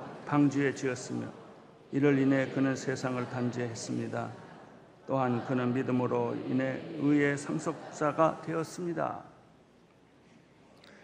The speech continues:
여기 이 칠 절에서 노아의 믿음을 좀 더 자세히 분석할 수가 있어요. 첫째, 제일 첫 번째, 에, 믿음으로 노아는 아직 보지 못하는 일들에 대해 경고를 받았다.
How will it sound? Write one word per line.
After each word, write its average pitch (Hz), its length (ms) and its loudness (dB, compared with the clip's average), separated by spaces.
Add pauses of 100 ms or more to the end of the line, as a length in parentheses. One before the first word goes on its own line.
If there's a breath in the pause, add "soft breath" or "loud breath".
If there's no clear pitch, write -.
(440 soft breath)
여기 220 800 10
이 185 160 4
칠 240 200 2
절에서 202 760 10
노아의 190 420 12
믿음을 180 420 8
좀 175 240 4
더 165 200 6
자세히 147 400 2
분석할 139 420 2
수가 - 240 -12
있어요. 127 220 -12
첫째, 156 480 0 (480 loud breath)
제일 180 200 8
첫 202 200 2
번째, 160 360 4 (400 loud breath)
에, 113 140 2
믿음으로 190 440 10
노아는 180 320 12
아직 156 240 8
보지 156 260 4
못하는 143 420 4
일들에 139 480 4
대해 165 240 4
경고를 196 480 10
받았다. 160 920 12